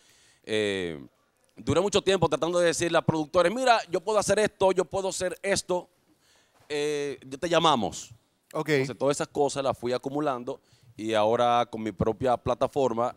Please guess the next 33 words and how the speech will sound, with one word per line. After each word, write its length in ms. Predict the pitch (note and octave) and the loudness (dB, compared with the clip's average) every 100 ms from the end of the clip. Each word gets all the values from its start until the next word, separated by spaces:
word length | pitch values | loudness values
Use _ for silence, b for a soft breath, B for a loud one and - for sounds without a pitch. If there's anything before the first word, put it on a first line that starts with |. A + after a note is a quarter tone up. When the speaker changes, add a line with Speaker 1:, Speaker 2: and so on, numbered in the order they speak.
| - | -12
Speaker 1:
estoy 320 | G#2 - G#2+ | -12 -4 -4
demostrando 580 | A2+ A#2+ - A2 G#2+ G2+ | -2 -4 -2 -4 -2 -4
lo 160 | G2 | -4
que 160 | - G2 | -6 -8
yo 160 | F#2+ A2 | -6 -6
tenía 360 | A2+ A2+ G#2+ | -4 -4 -6
para 180 | F#2+ F#2 | -4 -4
darle 160 | F#2+ F#2+ | -2 -4
al 60 | |
público. 360 | - D2 C2 D3+ | -6 -10 -12 4
Speaker 2:
Dentro 260 | G3 G3+ | 4 6
de 80 | A3+ | 2
tu 100 | A3+ | 2
frase 280 | G#3+ A#3+ D4 | 4 4 4
dijiste 320 | B3+ B3+ C#4 | 2 2 -2
que 140 | - G3 | 0 0
Dios 460 | F#3 C4+ D4 - - | 2 0 0 -4 2
te, 200 | G3 F3 | 2 2
no, 200 | F3+ E3 | -2 -4
te 240 | D#3 F#3 | 0 0
dijo, 260 | G#3+ A3 G3+ | 2 0 0
te 140 | F3 | 2
dijo 160 | F#3+ A3+ | 2 4
que 80 | G#3 | 2
este 120 | G#3+ | 2
es 60 | G3 | 0
tu 100 | G#3 | 2
tiempo. 360 | F#3 C#3+ C3+ | 2 2 -4
¿Tú 120 | C3 A3 | 2 6
eres 120 | A#3 | 6
un 120 | A3+ | 6
hombre 240 | A#3 A3 | 4 4
creyente? 640 | G#3+ G#3 G3+ A#3+ C4+ D#4+ | 4 4 4 2 2 -2